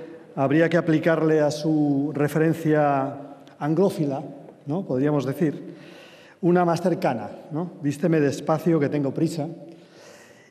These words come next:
Y parece que usted no la aplica en, en su departamento. Pero el problema no es ir más despacio o más deprisa. El problema con respecto a la tramitación parlamentaria es que, primero, usted no habla con nadie.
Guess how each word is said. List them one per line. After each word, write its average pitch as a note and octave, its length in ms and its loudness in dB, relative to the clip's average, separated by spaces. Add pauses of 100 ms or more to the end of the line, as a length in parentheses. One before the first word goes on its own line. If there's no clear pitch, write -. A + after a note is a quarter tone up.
(120)
Y F3+ 120 6
parece F3 320 4
que F3 100 4
usted D#3+ 240 2
no F3+ 120 2
la D#3+ 80 2
aplica C#3+ 440 0
en, B2+ 680 -2
en D3 160 0
su C3+ 320 2
departamento. C3+ 720 0 (220)
Pero F3 400 2
el F3 160 4
problema G#3 380 4
no G3+ 160 2
es G#3 200 0
ir F#3 140 2
más F3 240 0
despacio E3+ 640 2
o D#3+ 240 2
más D3 180 2
deprisa. A#2+ 460 -2
El A2+ 100 -6
problema F#3 680 2 (160)
con D#3+ 160 0
respecto D#3 340 -2
a E3 60 6
la D3+ 80 4
tramitación C#3+ 560 0
parlamentaria D#3 720 2 (360)
es F3+ 220 2
que, E3 240 2
primero, E3+ 640 2 (460)
usted F#3 260 0
no G#3 100 4
habla G#3 200 2
con F3+ 160 2
nadie. C3+ 320 0